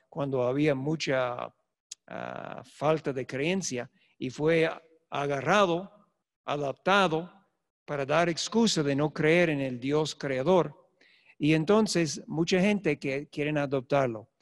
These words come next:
Pero hermanos, usted y yo tenemos que entender bien. Si vamos a entender este universo, si vamos a entender este mundo, si vamos a entender la raza humana, si vamos a entender nuestro propósito aquí,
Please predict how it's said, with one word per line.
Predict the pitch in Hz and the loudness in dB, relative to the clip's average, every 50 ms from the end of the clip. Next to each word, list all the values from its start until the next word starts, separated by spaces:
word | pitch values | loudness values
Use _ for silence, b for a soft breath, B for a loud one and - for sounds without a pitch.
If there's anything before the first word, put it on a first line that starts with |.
| b b b b _ | b b b b _
Pero | - 143 147 | -6 -4 -2
hermanos, | 151 156 160 165 165 156 147 135 143 | 0 2 4 4 4 4 2 0 -2
usted | 123 - - 175 190 196 | -6 -4 0 2 2 2
y | 190 170 143 | 2 2 0
yo | 131 127 | 0 -2
tenemos | 127 - 123 127 135 139 151 147 - | -4 -6 -8 -6 -4 -4 -4 -6 -4
que | - 160 | -4 -4
entender | 165 170 170 185 180 160 131 120 127 131 | -4 -4 -4 -6 -6 -6 -6 -6 -6 -4
bien. | 135 156 165 160 139 110 104 - _ _ _ _ b b b b | 0 2 2 2 0 -2 -6 -12 _ _ _ _ b b b b
Si | _ - 139 | _ -14 -12
vamos | 123 127 135 151 170 180 170 - | -8 -4 -4 -2 -2 -2 -2 -2
a | 202 | -2
entender | 202 190 208 208 202 190 196 196 196 | 0 0 0 0 2 0 0 2 2
este | 196 - - 214 202 190 | 0 0 0 0 2 2
universo, | 190 202 214 214 196 180 151 123 - - 87 69 _ _ _ _ _ _ | 2 2 2 4 4 4 4 2 -2 -8 -10 -14 _ _ _ _ _ _
si | - - 139 | -16 -14 -8
vamos | 135 151 151 160 180 170 - | -6 -4 -4 -4 -4 -2 -2
a | 208 | 0
entender | 208 202 202 208 208 202 202 196 185 | 0 2 2 2 4 4 4 4 4
este | 196 196 196 - 202 | 2 0 2 0 0
mundo, | 196 202 208 196 165 135 127 | 2 4 2 2 2 0 -4
si | 120 - 135 | -6 -6 -6
vamos | 123 139 151 160 180 196 - - | -2 -2 -2 0 -2 -2 -4 -4
a | |
entender | 208 202 175 202 196 190 185 190 190 | -4 -4 -2 -2 -2 0 0 0 2
la | 185 175 160 | 2 2 2
raza | - 175 180 190 180 - 208 | 4 4 4 4 4 4 4
humana, | 208 202 190 202 196 165 131 117 107 - b b b b b b | 4 6 6 6 6 4 2 -2 -6 -12 b b b b b b
si | _ - 151 | _ -6 -2
vamos | 143 156 165 175 190 185 - | 2 2 2 2 0 -2 -2
a | 214 | -2
entender | 202 190 196 202 196 190 202 202 185 | -2 -2 -2 -2 0 2 2 2 2
nuestro | 180 170 185 196 180 - - - 196 190 185 170 - _ _ _ _ | 2 2 2 2 0 -2 -4 -2 -2 0 0 -2 -6 _ _ _ _
propósito | - 170 147 - 190 208 190 - 208 208 - 214 208 214 196 156 | -8 -8 -4 0 0 2 2 0 -2 0 2 2 2 4 2 0
aquí, | 143 135 - - 214 240 196 135 110 - - _ _ - | -2 -2 4 6 6 6 6 4 2 -4 -14 _ _ -20